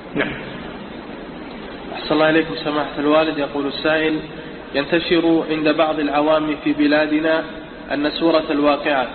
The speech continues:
Speaker 2: من فضائلها أن تقرأ قبيل المغرب، وأيضًا تقرأ قبل النوم، وذلك لأنها تمنع من الفقر،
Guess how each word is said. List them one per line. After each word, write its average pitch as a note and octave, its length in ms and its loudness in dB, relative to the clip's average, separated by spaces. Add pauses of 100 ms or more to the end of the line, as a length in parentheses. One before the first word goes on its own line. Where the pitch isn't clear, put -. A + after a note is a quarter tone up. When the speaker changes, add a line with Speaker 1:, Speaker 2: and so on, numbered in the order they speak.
(120)
Speaker 2:
من C#3 60 -4 (100)
فضائلها D#3 800 2 (280)
أن C#3 80 -4 (100)
تقرأ D#3+ 300 2
قبيل D#3 460 -2
المغرب، C#3+ 400 2 (540)
وأيضًا D3+ 400 4
تقرأ D#3 320 0
قبل C#3+ 320 -2
النوم، C#3+ 380 0 (260)
وذلك D3+ 440 2
لأنها D3 580 -2
تمنع D#3 320 0
من C#3+ 140 -2
الفقر، C#3+ 420 0